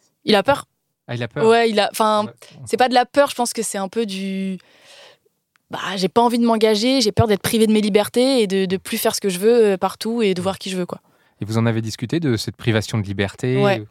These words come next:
Speaker 2: Qu'est-ce que vous êtes dit ?
Speaker 1: Euh, bah, c'est là où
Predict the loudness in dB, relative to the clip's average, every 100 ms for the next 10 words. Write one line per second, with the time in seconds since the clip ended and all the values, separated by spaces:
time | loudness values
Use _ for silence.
0 | _ -10 -6 -4 -4 -4 -6 -10 -12 _
1 | _ -18 -18 -18 _ 0 2 2 0 0
2 | -2 -4 -6 -6 -2 -2 -2 0 2 2
3 | 0 -2 -4 -4 -6